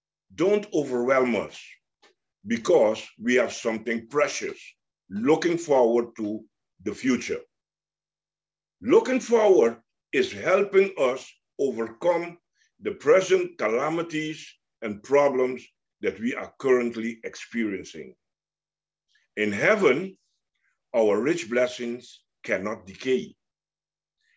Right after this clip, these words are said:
They can't spoil or fade away, and thieves can't find them. These rich blessings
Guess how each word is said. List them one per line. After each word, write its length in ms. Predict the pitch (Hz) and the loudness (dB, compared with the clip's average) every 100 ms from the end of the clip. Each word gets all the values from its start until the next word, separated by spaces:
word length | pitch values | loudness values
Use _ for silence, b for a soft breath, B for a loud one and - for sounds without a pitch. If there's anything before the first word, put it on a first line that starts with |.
| _ 101 | _ -2
They 140 | 135 | -2
can't 300 | 170 226 226 | 2 2 2
spoil 520 | - 208 208 190 90 - _ _ _ _ _ _ _ | 0 4 4 4 0 -6 _ _ _ _ _ _ _
or 140 | 143 | 0
fade 360 | 139 151 139 135 | 2 2 2 4
away, 460 | 143 175 127 - _ _ _ _ _ _ _ _ _ _ - | 2 2 0 -4 _ _ _ _ _ _ _ _ _ _ -8
and 260 | 113 107 | -8 -4
thieves 460 | 226 202 143 - - _ _ _ - | 0 2 0 -4 -14 _ _ _ 0
can't 240 | 120 117 | 0 0
find 340 | 123 131 135 | 0 0 0
them. 220 | 95 - - _ _ _ _ _ _ _ _ _ _ _ _ _ _ _ | -2 -6 -16 _ _ _ _ _ _ _ _ _ _ _ _ _ _ _
These 260 | 127 214 180 | -4 -4 0
rich 300 | 180 - 123 | 0 -2 0
blessings 580 | 123 110 110 104 113 | 0 0 -4 -8 -10